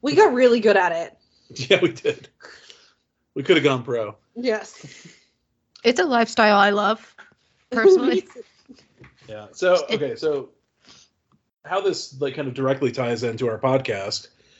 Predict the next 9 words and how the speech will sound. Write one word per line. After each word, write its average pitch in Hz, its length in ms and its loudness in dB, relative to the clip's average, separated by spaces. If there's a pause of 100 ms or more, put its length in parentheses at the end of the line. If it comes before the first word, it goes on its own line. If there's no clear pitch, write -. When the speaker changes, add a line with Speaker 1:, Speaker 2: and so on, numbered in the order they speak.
(460)
Speaker 2:
is 120 500 2
that, 113 640 -4
uh, 107 420 -2 (1300)
so 120 600 4 (680)
because 175 380 4
we 170 100 6
were 131 180 6 (300)
sick - 520 -4 (180)
and 107 360 -10